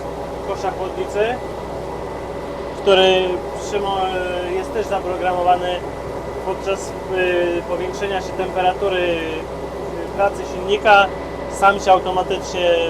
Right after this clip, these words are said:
załączy, wydmucha i z powrotem pracujemy w normalnym trybie.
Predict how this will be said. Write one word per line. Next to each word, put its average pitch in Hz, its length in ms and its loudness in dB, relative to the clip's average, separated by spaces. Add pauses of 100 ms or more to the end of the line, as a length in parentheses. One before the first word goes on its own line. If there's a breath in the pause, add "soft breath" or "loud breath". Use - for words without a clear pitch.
załączy, 190 720 4
wydmucha 185 580 4 (920)
i 202 200 -2
z - 80 -8
powrotem 190 480 2
pracujemy 185 640 4
w 175 40 0
normalnym 170 440 4
trybie. 147 420 4